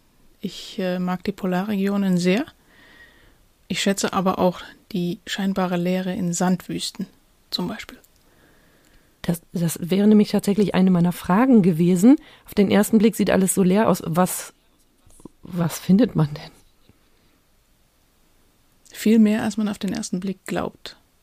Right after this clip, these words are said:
Speaker 2: Obwohl
Speaker 1: Man
Speaker 2: es so
Speaker 1: wird einfach
Speaker 2: unwirtlich ist, ja?
Speaker 1: Ja, man wird einfach reduziert auf, auf das Wesentliche. Farben,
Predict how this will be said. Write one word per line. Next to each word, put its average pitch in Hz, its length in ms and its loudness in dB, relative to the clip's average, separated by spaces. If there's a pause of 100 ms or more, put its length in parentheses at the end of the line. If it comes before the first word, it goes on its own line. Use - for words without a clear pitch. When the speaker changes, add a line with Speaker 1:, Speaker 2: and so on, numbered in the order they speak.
(1000)
Speaker 2:
Obwohl 202 360 4
Speaker 1:
Man 330 100 6
Speaker 2:
es 185 40 -2
so 285 100 2
Speaker 1:
wird 269 100 2
einfach 254 160 8
Speaker 2:
unwirtlich 185 400 0
ist, 160 160 -4
ja? 214 240 -2 (1080)
Speaker 1:
Ja, 277 380 -6
man 294 160 -6
wird 269 160 -4
einfach 247 300 -6
reduziert 226 540 -2
auf, 185 160 -6 (200)
auf - 100 -12
das 185 220 -4
Wesentliche. 196 580 0 (960)
Farben, 220 580 -2